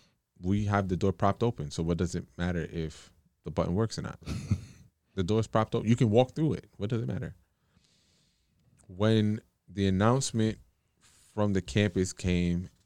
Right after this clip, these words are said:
that it's available to students, like, you would think that he worked for the school. He's just like, "Oh, um, do you have student workers here?"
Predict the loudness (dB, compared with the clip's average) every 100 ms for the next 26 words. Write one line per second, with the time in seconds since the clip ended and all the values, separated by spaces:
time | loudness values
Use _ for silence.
0 | _ _ -4 0 0 0 0 0 0 0
1 | 2 2 0 -2 -6 -2 -2 0 -4 -8
2 | -16 -20 -20 -20 -20 -20 -20 -20 -20 -20
3 | _ _ _ _ 0 2 4 4 4 4
4 | 2 2 2 2 0 -10 -20 -18 -16 -4
5 | -4 -4 -12 -20 _ _ _ _ _ -8
6 | -6 -8 -8 -10 -10 -16 _ _ _ _
7 | _ _ -4 -4 -2 -4 -4 -6 -6 -10
8 | _ -2 0 -2 -6 _ _ _ _ _
9 | _ _ _ _ _ -2 0 0 -2 -6
10 | -10 _ _ _ _ _ _ _ _ _
11 | _ _ _ _ _ _ _ _ _ _
12 | _ _ _ _ _ _ _ _ -20 _
13 | _ _ 2 4 6 4 0 0 2 0
14 | 0 -2 -2 -4